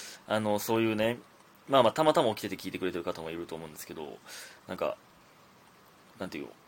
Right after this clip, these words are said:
もしかしたら、これ僕の自意識過剰かもわかんないですけど、まあ、更新聞いてから寝ようかって思ってる人がいるかもしれないじゃないですか。そんなやつ、そんなやつっていうか、そんな人いないかもしれないですよ。もしそうなってた場合、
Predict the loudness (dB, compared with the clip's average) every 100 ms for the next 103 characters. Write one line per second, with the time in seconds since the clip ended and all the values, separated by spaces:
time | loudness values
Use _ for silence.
0 | -20 0 4 6 6 4 4 4 0 -4
1 | -8 -18 -20 -20 -20 0 0 2 0 0
2 | 2 0 0 -4 -4 -4 -6 -6 -8 -12
3 | -16 -16 -18 -20 -20 -20 -20 -20 -20 -20
4 | -20 -20 -20 -8 -2 -2 -2 2 4 6
5 | 6 2 0 2 4 4 4 4 4 2
6 | -2 -10 -20 -20 -20 -6 -4 0 0 -2
7 | -4 -8 -8 -6 -4 -4 -6 -6 -12 -14
8 | -12 -12 -12 -16 -18 -20 -20 -20 -20 -20
9 | -18 -16 -14 -16 -10 -4 -2 -4 -8 -8
10 | -2 0 6 6 6 -2 -6 -4 -4 -4
11 | -6 -4 -2 -2 -2 -2 -2 -6 -8 -8
12 | -10 -14 -18 -18 -14 -14 -16 -20 -20 -4
13 | 4 8 8 6 4 4 2 0 -2 2
14 | 2